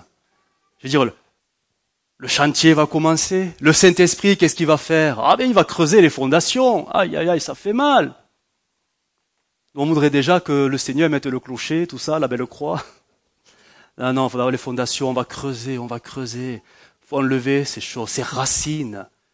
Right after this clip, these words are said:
Ces racines qui sont là, qui sont charnelles. Il y a tout un travail que le Saint-Esprit ne peut faire que si on le laisse faire. Nous avons dans la Bible, euh, un récit qui est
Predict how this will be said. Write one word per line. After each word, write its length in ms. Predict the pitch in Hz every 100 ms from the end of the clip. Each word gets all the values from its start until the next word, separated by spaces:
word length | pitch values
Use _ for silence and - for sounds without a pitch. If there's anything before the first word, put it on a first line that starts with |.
| _ -
Ces 180 | -
racines 640 | 123 139 156 - 170 175 143
qui 120 | 135
sont 160 | - 135
là, 240 | 151 156
qui 100 | 151
sont 160 | - 196
charnelles. 800 | - 220 254 277 262 165 113 - _ _ _ _ _ _ _ _ _ _ _ _ _ _ _ _ _ _ _ _ _ _ _ _ _ _ _ _ _
Il 20 | -
y 20 |
a 40 |
tout 200 | - 175
un 80 | 160
travail 580 | - 156 160 180 127 98 _ _ _ _ -
que 80 |
le 80 | 139
Saint-Esprit 600 | 131 143 135 131 - 151
ne 100 | 147
peut 160 | 135 135
faire 520 | - 165 170 160 135
que 160 | 160 147
si 500 | - - 220 196 - _ _ _ _ _ _
on 120 | - 135
le 140 | 123
laisse 260 | 113 - 117
faire. 540 | - 107 95 87 _ _ _ _ _ _ _ _ _ _ _ _ _ _ _ _ _ -
Nous 120 | 127
avons 220 | 151 208
dans 120 | 214 170
la 100 | 147
Bible, 340 | 156 190 127
euh, 1040 | 120 - - - - - - - - -
un 120 | 147
récit 420 | 143 151 - 214 208
qui 140 |
est 80 | 143